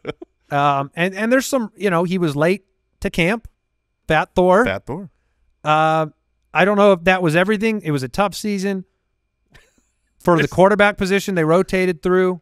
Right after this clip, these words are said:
Speaker 3: The fact that, like, Fat Thor was just
Speaker 1: So he was
Speaker 3: It
Speaker 1: hypo-efficient.
Speaker 3: <laughs> That was, Fat Thor was such a throwaway joke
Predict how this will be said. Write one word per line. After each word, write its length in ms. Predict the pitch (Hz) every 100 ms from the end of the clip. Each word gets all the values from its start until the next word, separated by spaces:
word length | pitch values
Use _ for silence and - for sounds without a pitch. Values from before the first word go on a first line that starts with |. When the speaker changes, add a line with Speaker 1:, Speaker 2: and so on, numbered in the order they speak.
| _
Speaker 3:
The 100 | -
fact 420 | 180 240 269 - 240
that, 160 | 190 - - - -
like, 180 | 165 151 _ _ _
Fat 340 | - 247 190 -
Thor 220 | 214 196
was 320 | 165 147 -
just 320 | - 147 - _ _ _ _ _ _ _ _
Speaker 1:
So 100 | 165
he 100 | 185
was 120 | 220
Speaker 3:
It 60 | 196
Speaker 1:
hypo-efficient. 840 | 185 208 180 139 127 127 - 104 -
Speaker 3:
<laughs> 120 | _ 185 -
That 240 | 262 180
was, 160 | 254 190 _ -
Fat 180 | 285 -
Thor 140 | 277
was 160 | 214 180
such 240 | 196 214
a 40 |
throwaway 840 | 202 - 175 170 185 160 156 160 147
joke 680 | 98 113 117 127 185 -